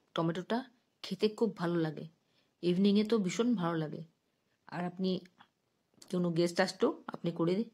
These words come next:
দিতে পারেন, বেশ ভালো লাগবে খেতে। আর নতুনত্ব জিনিস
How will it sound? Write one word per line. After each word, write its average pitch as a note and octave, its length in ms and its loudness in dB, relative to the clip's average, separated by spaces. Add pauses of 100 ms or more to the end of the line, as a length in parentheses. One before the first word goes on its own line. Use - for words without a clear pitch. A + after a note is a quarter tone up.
(100)
দিতে E3 180 0
পারেন, D#3 300 -4 (1600)
বেশ G#3 200 2
ভালো E3 180 0
লাগবে D#3 420 -4 (420)
খেতে। D#3+ 360 -4 (2500)
আর F3+ 160 -2
নতুনত্ব G#3 480 -4
জিনিস G#3+ 400 -6